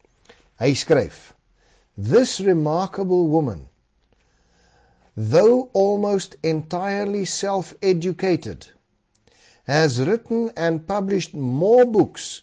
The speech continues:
in more languages which circulate to the greater extent than any other woman in history." Merkwaardig. Vir 'n sieklike jong dame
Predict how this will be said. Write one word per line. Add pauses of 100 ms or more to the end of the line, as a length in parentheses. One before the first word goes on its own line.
in
more
languages (440)
which
circulate
to
the
greater
extent (560)
than (160)
any
other
woman
in
history." (1400)
Merkwaardig. (500)
Vir
'n
sieklike
jong
dame